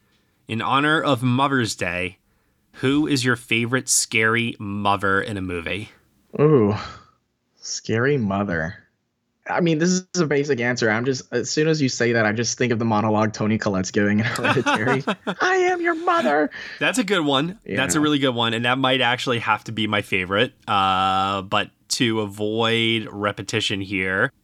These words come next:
Speaker 1: have you seen, not the remake, but did you see Goodnight Mommy?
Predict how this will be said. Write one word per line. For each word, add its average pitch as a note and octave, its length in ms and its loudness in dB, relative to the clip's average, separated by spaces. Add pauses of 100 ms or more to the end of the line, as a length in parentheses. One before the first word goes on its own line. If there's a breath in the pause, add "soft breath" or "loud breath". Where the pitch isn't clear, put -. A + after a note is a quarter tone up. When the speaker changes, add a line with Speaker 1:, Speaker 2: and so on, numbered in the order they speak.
(720)
Speaker 1:
have G#2+ 200 -4
you E3+ 220 -2
seen, C3 640 0 (100)
not G#2+ 380 -2
the F#3 140 -2
remake, B2 880 -2 (560 soft breath)
but F2+ 140 -12
did F2 180 -10
you D3 140 -2
see C3+ 460 0
Goodnight G#2 600 -2
Mommy? F#2+ 500 -4